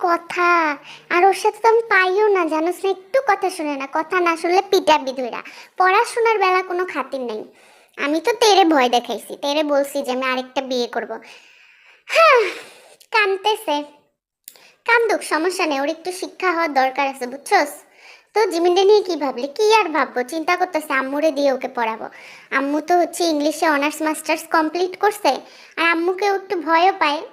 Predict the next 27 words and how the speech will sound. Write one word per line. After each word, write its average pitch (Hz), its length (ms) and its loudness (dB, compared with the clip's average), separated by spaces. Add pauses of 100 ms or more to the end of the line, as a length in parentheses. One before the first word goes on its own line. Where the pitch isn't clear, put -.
(160)
আম্মুর 370 220 0
কাছে 508 240 -2 (100)
পড়লে 427 300 4
যদি 392 240 -2
একটু 392 240 -4
শিক্ষা 339 420 -6
হয়, 294 280 0 (380)
তাই 392 140 2
না? 453 80 4 (160)
কি 381 80 -2
বলস? 254 360 2 (800)
তা 440 240 4
ঠিক - 220 -4
আছে, 269 360 -6 (340)
কিন্তু 440 220 -2
ব্যাপারটা 392 580 0
হচ্ছে 466 260 -2
যে 453 100 2
ভয়ের, 349 580 2 (680)
মানে 330 160 -2
ভয়ে 320 400 2
না 403 240 4
আবার 381 300 2 (100)
পড়াশোনা 349 560 0
একদম 339 300 -4
চঙ্গায় 311 520 0
তোলে। 233 260 -6